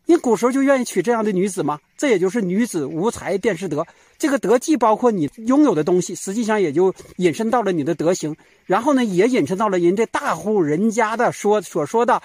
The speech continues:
看女子的这个八字无才，我们就得到宝贝儿了，就是这样的道理啊。实际上现在也是啊，现在也是，这句话永远不过时。因为毕竟道长刚才说的那种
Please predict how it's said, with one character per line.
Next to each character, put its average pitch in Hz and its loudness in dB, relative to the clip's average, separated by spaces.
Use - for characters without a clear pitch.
看 254 -2
女 196 0
子 214 -4
的 170 0
这 214 -4
个 220 0
八 233 0
字 262 0
无 202 -2
才， 214 -4
我 196 4
们 175 2
就 311 2
得 190 -2
到 254 4
宝 220 2
贝 262 4
儿 311 4
了， 254 0
就 262 0
是 247 0
这 254 2
样 233 0
的 214 -2
道 233 2
理 175 2
啊。 180 2
实 - -4
际 330 2
上 320 2
现 339 2
在 339 4
也 151 0
是 - -8
啊， 165 0
现 254 0
在 302 2
也 131 -4
是， - -8
这 254 -4
句 208 -4
话 226 -2
永 196 0
远 202 0
不 151 -4
过 196 2
时。 143 -10
因 240 2
为 277 0
毕 302 4
竟 277 2
道 269 2
长 139 -2
刚 214 0
才 190 0
说 196 -2
的 196 2
那 202 0
种 151 -2